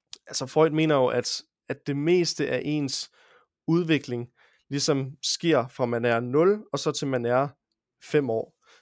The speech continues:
Der er nogle af faserne, som, som også gennemgår i forhold til det her med pubertet, og som gennemgår i forhold til efterpubertet. Men det, som han ligesom lægger vægt på,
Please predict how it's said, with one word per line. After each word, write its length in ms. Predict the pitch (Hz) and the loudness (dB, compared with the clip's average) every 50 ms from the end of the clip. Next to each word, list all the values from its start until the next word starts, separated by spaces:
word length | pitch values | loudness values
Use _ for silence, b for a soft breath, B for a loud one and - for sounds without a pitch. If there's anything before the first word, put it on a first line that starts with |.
| b - | b -2
Der 60 | 139 | -2
er 40 | 135 | 0
nogle 220 | 139 151 165 175 | 2 2 2 2
af 80 | 175 160 | 2 0
faserne, 480 | - - 151 160 165 - 165 143 123 123 | 0 0 0 0 0 0 -4 -6 -6 -6
som, 340 | - 131 127 127 139 - - | -6 -4 -4 -4 -4 -6 -8
som 180 | - - 139 131 | -8 -6 -2 -2
også 220 | 139 147 - - | -2 -2 -2 -4
gennemgår 440 | - 139 135 147 156 135 131 117 113 | -4 -4 -4 -4 -2 -2 -2 -2 -2
i 40 | 113 - | -2 -4
forhold 220 | 131 127 135 131 | -4 -4 -4 -4
til 140 | 117 131 120 | -6 -6 -6
det 80 | 123 131 | -4 -2
her 120 | 135 123 | -2 -2
med 340 | 123 117 117 120 123 123 - - _ - | -2 0 0 0 0 0 -2 -6 _ -14
pubertet, 560 | - 123 - 131 - - - 180 170 160 139 - - _ b b b b b b | -12 -8 -8 -6 -4 -2 -2 -2 0 -2 -4 -6 -10 _ b b b b b b
og 80 | 156 | -6
som 160 | - 131 131 117 | -6 -4 -4 -2
gennemgår 340 | 120 131 139 135 143 127 | -2 -2 0 0 0 0
i 40 | 120 - | 0 0
forhold 280 | - 123 123 127 123 - | -2 -2 0 -2 -4 -4
til 180 | - - - - - | -6 -8 -10 -10 -6
efterpubertet. 880 | 139 143 - - 127 127 - 123 - - - - - - - - - - b b b b b b b b 131 | -6 -6 -4 -4 -8 -8 -8 -12 -12 -10 -10 -10 -10 -10 -10 -12 -16 -18 b b b b b b b b -2
Men 320 | 131 135 131 135 131 - _ _ _ _ _ _ _ _ _ _ _ _ _ _ _ _ _ _ _ - | 0 2 2 0 -2 -6 _ _ _ _ _ _ _ _ _ _ _ _ _ _ _ _ _ _ _ 2
det, 140 | 165 160 156 | 2 2 4
som 200 | - 170 151 139 | 4 2 0 0
han 160 | 156 131 127 | 0 -2 -2
ligesom 300 | 127 147 147 - 147 131 | -2 -2 -2 -2 -2 -2
lægger 260 | 117 120 127 120 120 113 | -2 -2 -2 -2 -2 0
vægt 260 | 98 151 180 175 - - | 2 2 0 0 -2 -4
på, 200 | 147 127 123 | -4 -4 -4